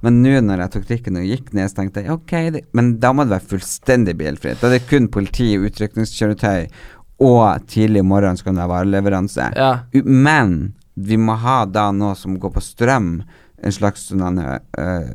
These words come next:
Speaker 1: jump on, jump off
Speaker 2: Ja.
Speaker 1: buss.
Speaker 2: Ja.
Speaker 1: Ja.
Speaker 2: Ja, for at
Speaker 1: Sånn at
Speaker 2: det
Speaker 1: du slipper for å gå og gå og
Speaker 2: Ja, for
Speaker 1: gå.
Speaker 2: nå kommer jo, nå kommer jo Norges første selvkjørende buss.
Speaker 1: Ja, ja,
Speaker 2: Men
Speaker 1: men den er jo stor.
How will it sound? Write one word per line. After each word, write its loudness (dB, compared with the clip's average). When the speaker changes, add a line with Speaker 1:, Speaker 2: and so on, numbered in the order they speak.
Speaker 1:
jump -2
on, 2
jump -2
off -4
Speaker 2:
Ja. 0
Speaker 1:
buss. -8
Speaker 2:
Ja. 4
Speaker 1:
Ja. 2
Speaker 2:
Ja, 2
for 0
at 2
Speaker 1:
Sånn 4
at 4
Speaker 2:
det 2
Speaker 1:
du 0
slipper 0
for -2
å -2
gå 2
og -4
gå 2
og 4
Speaker 2:
Ja, 4
for 2
Speaker 1:
gå. 6
Speaker 2:
nå 2
kommer 2
jo, 2
nå -2
kommer -4
jo 0
Norges -2
første -10
selvkjørende -2
buss. 0
Speaker 1:
Ja, 4
ja, 4
Speaker 2:
Men 6
Speaker 1:
men 0
den 4
er 2
jo 0
stor. -2